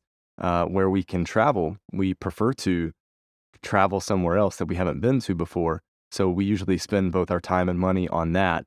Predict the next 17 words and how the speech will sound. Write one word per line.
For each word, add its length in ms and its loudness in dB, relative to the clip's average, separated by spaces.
But 200 0
we 80 2
moved 280 2
here 280 2
in 420 0
October 540 0
twenty 300 0
twenty, 420 -2
and 500 0
we 160 -2
haven't 220 0
been 160 0
back 260 0
since. 400 -2
So 160 -4
we 120 0
decided 480 0